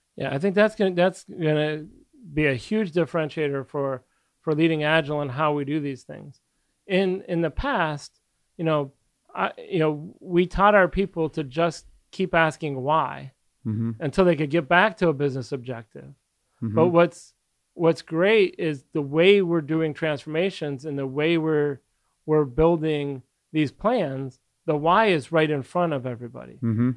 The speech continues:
Speaker 1: So now, you know, and it's never then the technology becomes the goal. We're talking
Speaker 2: Mm-hmm.
Speaker 1: about technology a lot today,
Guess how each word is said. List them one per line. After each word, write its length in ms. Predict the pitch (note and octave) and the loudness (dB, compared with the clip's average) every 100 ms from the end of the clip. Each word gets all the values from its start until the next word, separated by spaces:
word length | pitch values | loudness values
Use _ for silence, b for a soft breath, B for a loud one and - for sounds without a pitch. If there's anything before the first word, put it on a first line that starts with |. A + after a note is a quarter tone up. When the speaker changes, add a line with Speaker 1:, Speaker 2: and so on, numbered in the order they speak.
| - | -6
Speaker 1:
So 200 | - E3+ | -2 0
now, 580 | D#3+ F#3+ G#3 F3 D#3+ D3 _ _ - | 2 2 4 2 0 -4 _ _ -8
you 120 | E3 | -4
know, 140 | D3+ | -2
and 180 | - E3+ | -2 -2
it's 160 | D#3 E3+ | -2 -2
never 420 | E3+ G3 F#3+ F3+ | 0 2 0 -2
then 480 | D3 D3 D3+ D3+ D3 | -4 -4 -2 -2 -6
the 100 | C#3 | -8
technology 540 | - D3+ E3 G3 E3+ | -6 -4 -2 0 -2
becomes 420 | D3+ C#3 D#3 C#3 | -4 -4 -6 -6
the 80 | C3 | -8
goal. 520 | B2+ D#3+ C#3 B2+ D3 _ _ | -2 0 0 -4 -12 _ _
We're 220 | - D3+ | -10 -2
talking 200 | D3 E3+ | 2 2
Speaker 2:
Mm-hmm. 80 | D#3 | 4
Speaker 1:
about 160 | D#3 C#3+ | 2 0
technology 460 | D#3+ D3 D#3 C#3+ C#3+ | -2 0 0 0 -2
a 60 | |
lot 220 | C#3 C3+ | -2 -4
today, 480 | C3+ E3 D#3+ C3 C3 | -4 -2 -2 -2 -10